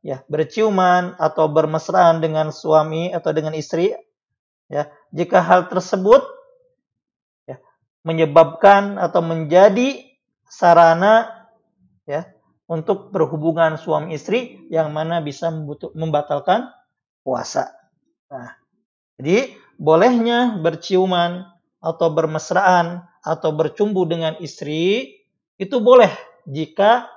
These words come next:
aman, eh, jika tidak khawatir syahwatnya naik atau jika tidak khawatir, eh, tidak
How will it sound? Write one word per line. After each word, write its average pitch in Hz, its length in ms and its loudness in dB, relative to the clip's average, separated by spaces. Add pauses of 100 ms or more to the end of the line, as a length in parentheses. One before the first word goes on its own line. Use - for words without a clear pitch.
(320)
aman, 190 720 -4 (640)
eh, 160 160 -4
jika 202 240 -2
tidak 180 320 -4
khawatir 185 640 0 (560)
syahwatnya 180 480 -2
naik 185 320 -2 (400)
atau 185 400 0
jika 180 320 -2
tidak 180 320 -2
khawatir, 175 800 2 (640)
eh, 160 640 2 (920)
tidak 180 480 2